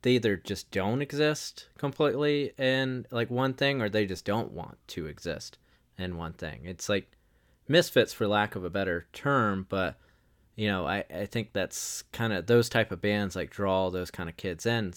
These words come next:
and there's parallels to them that wouldn't sonically sound like parallels. It's just, you know, like, bands that tend to have a wide swath of people, but you're like, there's no one identifying thing.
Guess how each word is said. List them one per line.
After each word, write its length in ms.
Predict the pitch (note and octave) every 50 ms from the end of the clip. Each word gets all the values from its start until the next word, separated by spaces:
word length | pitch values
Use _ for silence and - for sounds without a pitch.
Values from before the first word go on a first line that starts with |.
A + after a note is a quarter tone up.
| -
and 200 | G#2 G#2 G#2 G2+
there's 240 | G#2+ A2+ A2+ G#2+ -
parallels 680 | - - - D#3 D#3+ D#3+ D3+ C#3+ B2+ A#2+ A2+ G#2+ G2+ -
to 180 | - - B2+ A#2
them 240 | A2 G#2+ G2+ G2+ G2
that 140 | G2 -
wouldn't 320 | G2+ G#2+ - - - F#2+ -
sonically 480 | - - A#2 A#2+ A#2 A2 - F#2+ F2+
sound 220 | - G2 F#2+ F2+ F#2
like 120 | E2+ -
parallels. 540 | - F#2 F2+ F2+ F2+ F2 E2+ E2 E2 E2 -
It's 100 | - -
just, 340 | - - F#2+ F2+ - - - _ _ _ _ _ _ _ _ _ _ _ _ _ _ _ _ _ _ _
you 120 | - G#2
know, 80 | F#2+ F2+
like, 160 | F2 C2 - _ _ _
bands 420 | - G#2+ G#2+ G#2+ A2 G#2+ G#2 G2
that 340 | G#2+ G#2+ F2+ D2+ - _ _
tend 380 | - - A2 G#2 G2+ G2+ G2 -
to 200 | - - F#2 F#2
have 200 | G2 G#2 G2+ F#2
a 80 | F2+ F2+
wide 520 | F2 F2 F#2+ G2 G2 F#2+ F#2+ F#2+ F#2 E2+
swath 440 | - - - G2+ G2 G2 G2 - -
of 100 | A2+ -
people, 400 | - - A2+ A2 - - F2 F2
but 220 | E2+ - - -
you're 140 | - F#2+ F#2+
like, 300 | F2+ E2+ D#2+ D#2 - - _ _ _ _ _ _ _ _ _ _
there's 180 | - G#2 G2 -
no 200 | G#2+ G#2 G#2 G2+
one 260 | F#2+ F#2+ G2 F#2+ F#2+
identifying 800 | F2+ F2+ F#2 E2+ D#2+ F#2 F2+ E2+ E2 - - F2+ D#2+ D2+ D2 E2
thing. 420 | E2 - - B2+ B2 G#2 F2 D2+